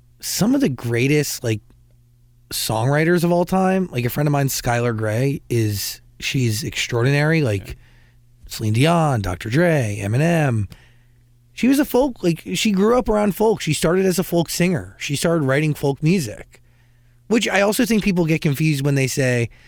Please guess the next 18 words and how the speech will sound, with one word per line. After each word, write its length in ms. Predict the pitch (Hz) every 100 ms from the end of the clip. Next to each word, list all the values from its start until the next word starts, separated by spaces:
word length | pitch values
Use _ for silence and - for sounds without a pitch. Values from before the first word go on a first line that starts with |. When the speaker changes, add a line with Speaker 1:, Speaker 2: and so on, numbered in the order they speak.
| - -
Speaker 1:
like, 80 | 131
singer-songwriter 840 | 185 175 - 160 165 143 123 110
could 120 | -
also 540 | 127 135 - 117 110 101 - _ _ _
be 100 | 143
confused 380 | 127 120 175 160
as 120 | 110
folk. 260 | - 92 82 _ _ _ _
But 100 | 170
there's 180 | 233 220
a 40 |
difference 360 | 208 233 151 120
between 240 | 127 131
the 80 | 117
two. 260 | 131 180 240 _ _ - _ _ _ _ -
Speaker 2:
Yeah, 300 | 226 185 -
you 180 | - 170
know, 200 | 185